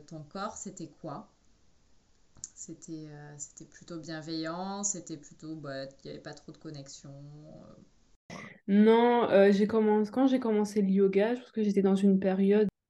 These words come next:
Speaker 2: bon, ailleurs, de dépression et d'anxiété, euh, extrême.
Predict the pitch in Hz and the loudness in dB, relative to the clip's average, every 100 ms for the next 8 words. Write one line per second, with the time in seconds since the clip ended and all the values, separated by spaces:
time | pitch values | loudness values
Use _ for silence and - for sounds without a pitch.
0 | _ _ 180 180 190 190 185 185 185 196 | _ _ 4 6 6 4 4 2 0 -4
1 | 185 - 208 208 196 175 165 165 185 - | -4 -2 2 6 8 6 6 0 -2 -2
2 | 180 170 190 180 175 160 160 156 156 - | -4 2 4 4 4 2 2 -2 -2 -4
3 | - _ - 170 - - - 208 262 226 | -8 _ -2 0 -2 -10 0 2 4 2